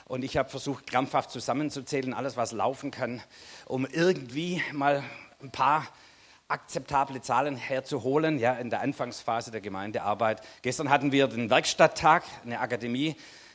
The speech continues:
die ich mitbegründet habe. Und da haben wir dann einmal im Jahr immer, wo wir die Diplome verteilen und austeilen. Ähm, und da hat gestern ein Doktor Andreas Franz gesprochen und ein bisschen einen Überblick gegeben, was weltweit so passiert im Leib Christi.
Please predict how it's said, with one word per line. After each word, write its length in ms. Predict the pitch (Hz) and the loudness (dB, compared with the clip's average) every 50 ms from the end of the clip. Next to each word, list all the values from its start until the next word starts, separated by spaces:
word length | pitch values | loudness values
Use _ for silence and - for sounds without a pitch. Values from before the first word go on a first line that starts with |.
| _ _ | _ _
die 160 | 123 127 131 | -6 -6 -4
ich 120 | 127 - 127 | -4 -2 -2
mitbegründet 760 | 131 139 135 - 143 131 - 117 127 139 135 135 123 113 | -2 -2 0 -2 -4 -4 -2 -2 0 0 0 0 -2 2
habe. 540 | 117 123 123 127 123 131 131 131 131 127 127 - | 4 4 4 6 4 4 2 2 2 -2 -6 -10
Und 140 | - 117 110 | -8 -4 0
da 100 | 113 117 | 0 2
haben 220 | 120 117 117 107 101 104 117 | 0 0 -4 -8 -12 -12 -12
wir 80 | 113 | -6
dann 160 | 101 110 107 | -4 -4 -4
einmal 240 | 101 107 123 127 123 | -2 0 0 0 0
im 80 | 120 110 | 0 0
Jahr 240 | 107 110 120 117 104 | 2 2 2 2 0
immer, 260 | 120 120 117 113 107 | -2 -4 -4 -4 -4
wo 200 | 110 110 107 104 | -6 -6 -4 -2
wir 260 | 113 110 107 104 104 - - - - - - - _ | -2 0 0 -2 -2 -6 -12 -20 -20 -20 -20 -20 _
die 120 | 113 107 104 | -12 -12 -8
Diplome 640 | 98 - 123 - 131 131 127 135 151 156 151 143 127 - - - - - _ _ - | -6 -6 -6 -2 0 0 2 2 4 4 2 2 2 -4 -10 -14 -20 -20 _ _ -10
verteilen 680 | - 139 - - 123 131 135 139 143 143 147 147 135 | -8 -8 -8 0 4 4 6 6 4 2 0 0 -2
und 160 | 120 104 - | -4 -6 -6
austeilen. 720 | 127 135 143 - - 120 127 127 127 123 127 127 120 107 - - _ _ _ _ _ _ _ _ - - | -4 -4 -4 -6 -2 0 2 2 2 2 0 -2 -4 -8 -12 -20 _ _ _ _ _ _ _ _ -6 0
Ähm, 380 | 120 117 117 120 117 117 110 - - - - - | 4 4 4 4 4 0 -2 -6 -10 -18 -12 -2
und 80 | 127 | 4
da 80 | 139 156 | 4 4
hat 200 | 160 - - - | 4 4 0 -4
gestern 240 | 165 151 - 156 143 | -4 -4 -2 -4 -2
ein 220 | 139 147 139 - | -2 -2 0 0
Doktor 200 | 156 147 - 147 | -2 0 0 0
Andreas 340 | 139 131 135 135 131 127 - | 0 2 2 2 2 2 2
Franz 280 | - 151 185 - - | 0 0 0 0 -4
gesprochen 500 | - 160 - - 156 151 151 170 165 147 - - - - - - | -6 -8 -4 -2 0 0 2 2 0 -2 -4 -8 -18 -20 -20 -12
und 160 | - 120 135 135 | -6 -4 -4 -2
ein 60 | 131 | -2
bisschen 240 | 170 156 - 170 160 | -2 0 2 2 2
einen 100 | 156 156 | 2 2
Überblick 400 | 170 214 240 220 160 196 185 143 | 6 8 8 8 8 4 0 0
gegeben, 320 | 160 156 160 156 151 151 | 0 2 2 2 2 4
was 220 | 143 143 139 139 | 2 2 2 4
weltweit 340 | 156 196 214 156 180 170 156 | 2 2 4 4 0 0 0
so 100 | - 170 | 0 -4
passiert 540 | - - - 139 - - - 233 240 196 143 | -6 -4 -4 -4 -4 -2 -2 0 0 0 0
im 100 | 135 135 | 0 2
Leib 220 | 143 143 143 - | 2 2 0 0
Christi. 540 | - - 151 151 - - - 123 131 156 151 | -4 -6 -6 -4 -4 -4 -4 -4 -4 -6 -6